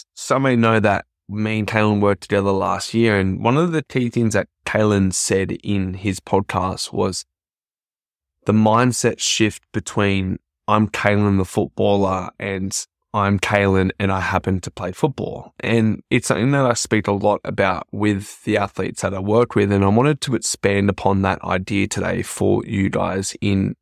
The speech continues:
this episode. So there's a difference between you and your vehicle of choice. Your vehicle is being your sport or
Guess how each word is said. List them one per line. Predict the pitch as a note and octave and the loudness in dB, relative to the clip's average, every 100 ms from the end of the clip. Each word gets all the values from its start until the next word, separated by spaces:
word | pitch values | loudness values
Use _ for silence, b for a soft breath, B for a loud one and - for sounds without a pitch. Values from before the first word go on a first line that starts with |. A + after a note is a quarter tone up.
| - | -4
this | G#2 - | -4 -4
episode. | - G2 - - - | -6 -6 -6 -6 -4
So | - A#2+ - _ _ _ _ _ _ _ - | 0 0 -2 _ _ _ _ _ _ _ -2
there's | C3 B2+ | 0 2
a | |
difference | C3 C#3+ G#3 G3 | 2 2 2 0
between | F#3+ - F3 B2+ | -2 0 2 4
you | G#2+ G#2+ B2+ | 4 4 4
and | E3 A#2 | 4 4
your | G#2+ G2 | 4 2
vehicle | G#2 G2+ G2 G2+ | 2 0 0 0
of | G2 - | 0 -2
choice. | - - - - | -6 -8 -8 -4
Your | A2 G#2 | 0 0
vehicle | G2 A#2 C3 D3+ | 2 2 2 2
is | A#2+ G2+ | 2 0
being | - G2+ G2+ G2+ | -2 0 2 2
your | G2 | 0
sport | - - B2+ C#3 - | -4 0 2 2 2
or | G#2+ G#2 | 4 4